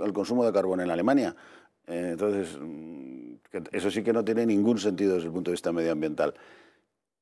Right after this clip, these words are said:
Eh, hace falta un poquito que las autoridades europeas y las autoridades nacionales, eh, pongan el, los bueyes delante de la carreta, ¿no? Es decir, a, ayer mismo salía una noticia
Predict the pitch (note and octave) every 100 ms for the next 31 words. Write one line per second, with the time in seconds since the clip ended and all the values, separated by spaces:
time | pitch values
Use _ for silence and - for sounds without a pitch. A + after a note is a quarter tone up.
0 | _ _ D#2 A#1+ C2 A1 G1+ - - F#2+
1 | - A2+ G2+ D3 D#3+ C3+ A2 A#2 G#2+ G2
2 | C#3+ E3 C#3 G#2+ F#2+ E2+ E2+ D2 E2+ C#2+
3 | C#2 B1 D#2+ - G2+ G2+ F#2+ A2+ A#2 C#3+
4 | D#3+ - E2 C#2+ C#2+ - D2+ F2+ F#2+ F2+
5 | A2 A2 A#2+ D#3 D#3 - - - _ -
6 | C#2 C2+ F#2 F2+ A2 C3+ C#3 B2+ A2 G2
7 | F2+ D#2 C2 A#1 C#2+ E2+ F2+ G2+ C3 C#3+
8 | B2+ G#2+ E2+ D2 - C#2 A#2+ C#3 C3 F2
9 | - - E2 F2 F#2+ - - - - G#2+
10 | G2+ D#3+ G3+ - C3+ C3+ D3 E3+ - D2
11 | G2 A2 B2 A#2+ A2 B2+ - D#3+ -